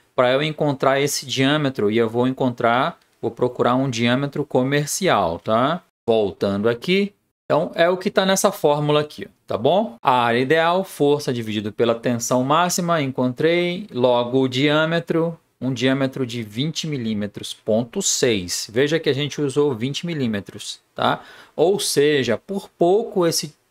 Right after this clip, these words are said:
parafuso de vinte milímetros não era o parafuso ideal, não foi o parafuso ideal. Então, eu quero encontrar um parafuso comercial imediatamente superior ao necessário. Eu vou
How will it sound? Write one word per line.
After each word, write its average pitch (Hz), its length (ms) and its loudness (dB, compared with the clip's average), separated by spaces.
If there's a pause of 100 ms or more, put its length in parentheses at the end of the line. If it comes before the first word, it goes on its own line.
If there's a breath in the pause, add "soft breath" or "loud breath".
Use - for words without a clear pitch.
(200)
parafuso 147 600 2
de 160 140 -2
vinte 147 320 -4
milímetros 139 560 -2
não 139 260 0
era 127 220 2
o 127 60 0
parafuso 120 580 -2
ideal, 110 300 2
não 113 180 0
foi 156 320 0
o 156 40 -2
parafuso 127 580 0
ideal. 113 360 -2 (800 soft breath)
Então, 175 520 0 (920)
eu 131 120 2
quero 160 240 2
encontrar 165 420 2
um 156 80 0
parafuso 147 580 0
comercial 151 640 2
imediatamente 175 800 0
superior 151 680 0
ao 147 200 2
necessário. 131 760 0
Eu 117 140 -4
vou 117 340 0